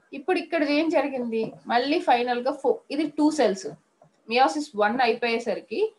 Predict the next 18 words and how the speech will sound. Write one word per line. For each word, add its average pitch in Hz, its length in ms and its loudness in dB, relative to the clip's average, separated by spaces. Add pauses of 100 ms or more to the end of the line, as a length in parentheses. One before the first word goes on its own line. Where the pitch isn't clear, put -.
(420)
టూ 302 240 2
cells 240 320 0
వచ్చింది. 175 340 -6
meiosis 320 480 0 (160)
two 330 140 0
లో 320 100 6
ఏం 277 180 4
జరిగింది, 226 640 -6 (360)
split 247 420 -6
అయిపోయి 339 480 0 (140)
four. 247 240 4 (540)
So, 330 120 4 (360)
ఇప్పుడు 277 400 0 (280)
ఒక్క 262 300 -2
స-, - 160 -8
ఒక్క - 320 -6
chromosome 277 680 2
కాస్త 190 680 -2